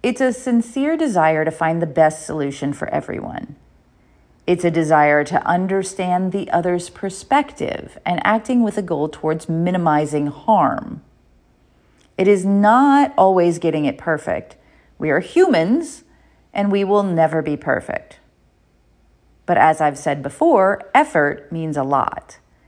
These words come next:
And the authentic effort put into understanding and not harming matters. I don't know how to say this.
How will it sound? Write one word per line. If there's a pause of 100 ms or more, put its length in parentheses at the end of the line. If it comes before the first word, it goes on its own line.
(360)
And
the
authentic
effort
put
into
understanding
and
not
harming (400)
matters. (2000)
I
don't
know
how
to
say
this.